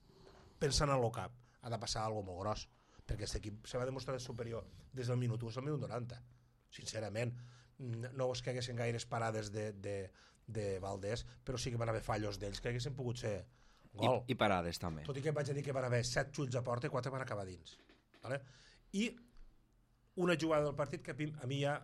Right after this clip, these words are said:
Speaker 1: després de tres vegades que venim, me sembla un insult, que és lo tercer gol del Bayern. Lo segon és fora de joc i pots equivocar-te. Lo tercer gol del Bayern és lo gol que li fa lo Manchester United al Braga.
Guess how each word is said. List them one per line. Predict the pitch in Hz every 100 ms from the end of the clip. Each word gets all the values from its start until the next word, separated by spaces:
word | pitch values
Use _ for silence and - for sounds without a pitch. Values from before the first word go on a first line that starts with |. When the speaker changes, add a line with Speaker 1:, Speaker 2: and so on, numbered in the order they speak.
| -
Speaker 1:
després | 117 151 123
de | 123
tres | 123
vegades | 120 123 120
que | 127
venim, | 131 139
me | 123
sembla | 135 123
un | 117
insult, | 117 147 151 - -
que | -
és | 127
lo | 123
tercer | 123 - 120
gol | 113
del | 104 92
Bayern. | - - - - _ _ _ _ - - - _
Lo | 123
segon | 147 196
és | 190
fora | 180 143
de | 131
joc | 160
i | 156
pots | 127 113
equivocar-te. | 107 95 90 - - _ - - _
Lo | 135 131
tercer | 110 190
gol | 190 160
del | 143
Bayern | 151 196 196
és | 151 156 - - -
lo | 147 139
gol | 156 156
que | 151
li | 135
fa | 123 110 98 - - - - 123
lo | 123 123
Manchester | 147 175 190 - 147
United | 135 139 151 190 196 - -
al | 131 117
Braga. | 123 110 92